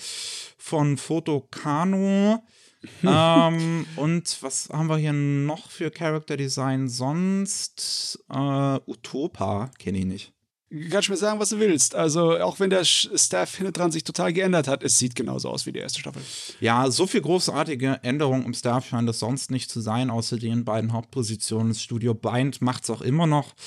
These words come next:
Speaker 1: Ähm, die haben auch, glaub ich, gerade kein weiteres Projekt sonst in der Pipeline. Äh, es ist halt höchstens, was wahrscheinlich noch nicht angekündigt ist.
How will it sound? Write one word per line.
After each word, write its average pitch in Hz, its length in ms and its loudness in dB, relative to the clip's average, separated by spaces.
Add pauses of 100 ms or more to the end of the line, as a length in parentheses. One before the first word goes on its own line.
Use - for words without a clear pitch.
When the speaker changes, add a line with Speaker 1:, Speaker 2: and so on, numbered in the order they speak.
(680)
Speaker 1:
Ähm, 120 580 6
die 113 160 0
haben 135 160 2
auch, 131 120 -2
glaub 117 200 0
ich, 113 80 -12
gerade 117 240 0
kein 117 240 0
weiteres 113 460 -2
Projekt 113 320 -2
sonst 113 280 -2
in 95 80 0
der 110 120 0
Pipeline. 127 800 2
Äh, 110 280 0
es 101 200 -2
ist - 200 -12 (380)
halt 110 320 2
höchstens, 120 360 0
was 113 180 -2
wahrscheinlich 110 320 0
noch 107 100 0
nicht 101 200 -2
angekündigt 131 540 0
ist. 113 180 -2